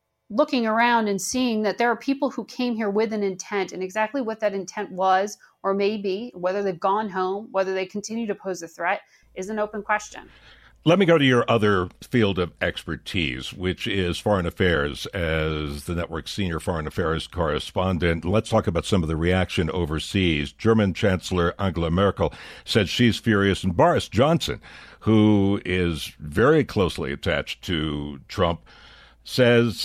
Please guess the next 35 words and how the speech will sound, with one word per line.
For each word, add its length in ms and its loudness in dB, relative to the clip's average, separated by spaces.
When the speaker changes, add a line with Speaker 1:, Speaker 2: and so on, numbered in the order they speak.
Speaker 2:
that 380 2
Trump 320 2
encouraged, 580 0
I'm 80 -4
quoting, 480 2
"encouraged 480 -2
people 220 0
to 100 -4
storm 340 2
the 80 -2
Capitol 520 2
insofar 560 2
as 100 -2
the 80 -6
president 460 -2
consistently 600 -4
has 100 -6
cast 300 -2
doubt 180 2
in 80 -4
the 140 -6
outcome 360 0
of 160 -2
a 60 -4
free 240 0
and 100 -2
fair 220 0
election. 500 0
I 200 0
believe 480 0
that 180 -2
he 80 -6
was 180 -6
completely 540 -6
wrong." 520 0